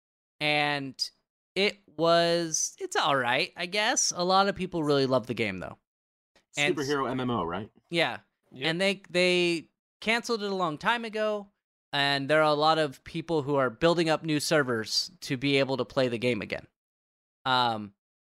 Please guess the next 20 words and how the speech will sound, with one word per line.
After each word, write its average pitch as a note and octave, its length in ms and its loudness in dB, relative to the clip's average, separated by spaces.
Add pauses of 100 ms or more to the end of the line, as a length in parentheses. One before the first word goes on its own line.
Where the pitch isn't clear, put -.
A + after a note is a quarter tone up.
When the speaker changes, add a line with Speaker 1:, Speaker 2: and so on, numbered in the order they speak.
(340)
Speaker 1:
there's D3 180 2
something G3 360 0
called D#3+ 260 2
City A3 320 -2
of G3 100 0
Heroes F3+ 400 0
Homecoming, F3 920 -2 (260)
which - 180 -10
is D3 120 -8
an D3 80 -2
outlawed D3 560 0
server. - 420 -4 (480)
Uh, A2+ 320 0 (540)
outlaw, D3+ 400 2
basically. C3+ 440 -4
It's D3+ 140 -8
not F3+ 260 0 (1200)
outlaw, D#3+ 640 4
but D3+ 220 0
it's, - 400 -4